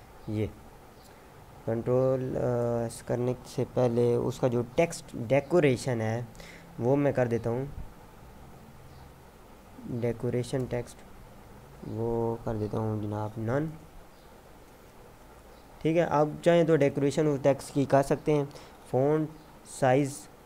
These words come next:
मैं उसका कर देता हूँ एटीन पिक्सल,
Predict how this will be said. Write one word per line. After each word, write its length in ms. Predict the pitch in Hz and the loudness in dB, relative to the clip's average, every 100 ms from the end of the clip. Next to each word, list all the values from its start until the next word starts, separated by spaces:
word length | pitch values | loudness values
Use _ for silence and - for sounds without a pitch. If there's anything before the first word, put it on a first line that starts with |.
| - - - - - - | -20 -20 -20 -20 -20 -8
मैं 200 | 123 123 | -4 -2
उसका 260 | 123 127 120 | -2 -2 -2
कर 180 | 127 120 | -2 -2
देता 200 | 120 120 | 0 0
हूँ 160 | 120 113 - - - - - - - - - - - - - 120 | -2 -6 -16 -20 -20 -20 -20 -20 -20 -20 -20 -20 -20 -20 -8 -4
एटीन 240 | 120 147 | -2 -2
पिक्सल, 320 | 147 135 143 | -4 -4 -4